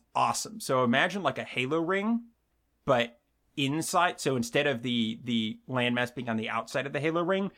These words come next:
it's on the inside of the Halo ring. So you, you're, you're standing and you look up and you can see the top of the ring. And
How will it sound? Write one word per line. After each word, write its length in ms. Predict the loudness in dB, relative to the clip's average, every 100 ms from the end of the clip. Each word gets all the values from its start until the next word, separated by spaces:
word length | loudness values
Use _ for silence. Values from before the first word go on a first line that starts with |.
| -16 0
it's 100 | 2
on 80 | 2
the 140 | 0
inside 420 | 0 2 2 0 -2
of 80 |
the 60 | -8
Halo 260 | -10 -10 -12
ring. 200 | -14 -10
So 120 | -4
you, 260 | -2 -2 -2
you're, 340 | 0 0 0 0
you're 180 | 0 0
standing 640 | 0 2 2 2 0 -4 -8 -8
and 140 | -4
you 80 | 0
look 260 | 2 0 0
up 240 | 2 2 0
and 140 | -4 -4
you 120 | -4
can 180 | -4 -4
see 640 | -4 -6 -4 -4 -2 -4 _ _ -8
the 60 |
top 340 | 0 2 2 2
of 120 | -2
the 80 | -4
ring. 400 | -4 -4 -8 -16 _ _ _ -4
And 560 | 0 2 2 2 0